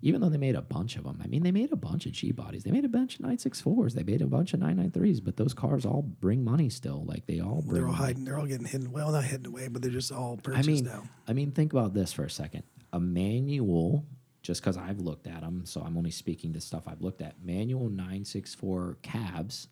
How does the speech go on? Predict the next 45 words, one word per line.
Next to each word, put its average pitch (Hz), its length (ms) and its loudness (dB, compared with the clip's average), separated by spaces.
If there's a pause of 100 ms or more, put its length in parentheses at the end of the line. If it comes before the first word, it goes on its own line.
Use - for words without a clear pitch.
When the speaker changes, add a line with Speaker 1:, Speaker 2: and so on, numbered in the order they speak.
(120)
Speaker 2:
Yep. - 140 -10
Speaker 1:
C 104 140 2
twos, 98 540 0 (920)
they're - 120 4
selling 98 400 -2
anywhere 95 380 -2
from 82 220 -8
fifty 101 420 -4
to 92 80 -2
seventy-five 98 580 -4
thousand. - 420 -8 (960)
And, 95 240 0 (100)
and 92 340 -2
not, 113 340 -2
I 131 60 -2
mean, 120 200 4
they're 135 100 8
not 139 180 2
clapped 110 320 -2
out 98 240 -2
ones, 85 400 -6
Speaker 2:
Yeah. 110 140 -6 (100)
Speaker 1:
but 95 180 0
they're 101 120 2
not, 95 360 0
like, 76 260 -6
crazy 90 320 0
low 76 140 0
mile 82 280 -2
ones. 82 260 -2
They're 95 80 2
probably 95 380 0
seventy-five 90 480 0
thousand 92 260 -2
miles. 92 460 -4 (1080)
Probably 92 200 4
need 85 160 0
a 85 40 0
little 90 240 4
bit 92 140 2
of 90 80 0
maintenance 90 420 0
here 92 180 0
or - 20 0
there, 90 360 -4